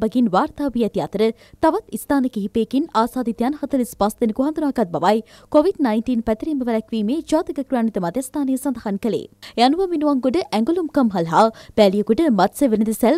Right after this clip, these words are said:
කොරෝනා පොකුර විසි දෙදහස් හාරසිය අසූ හතරක් දක්වා ඉහළ ගියා. එම පිරිසෙන් මේ දක්වා සුවය ලැබූ සංඛ්‍යාව පහළොස් දහස්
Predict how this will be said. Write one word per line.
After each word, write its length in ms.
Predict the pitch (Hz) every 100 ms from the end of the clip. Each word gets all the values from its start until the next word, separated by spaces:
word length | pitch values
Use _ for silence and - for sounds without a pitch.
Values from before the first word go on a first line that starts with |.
| 339
කොරෝනා 340 | 285 349 285 240
පොකුර 200 | 214 175 202 220 - - 196
විසි 240 | 254 415 214
දෙදහස් 360 | 190 214 294 -
හාරසිය 460 | 277 320 349 - 262
අසූ 200 | - 240 -
හතරක් 300 | 254 294 269
දක්වා 320 | 285 - 262 - 269
ඉහළ 220 | 262 233
ගියා. 180 | 233 - - - 202
එම 80 | 202
පිරිසෙන් 360 | 226 202 226 277 285
මේ 120 | 214 233
දක්වා 260 | 226 233 330
සුවය 220 | - 285 285
ලැබූ 220 | 247 202 240
සංඛ්‍යාව 400 | 330 285 190 170 220 220 - 262
පහළොස් 340 | 277 359 - -
දහස් 220 | 202 269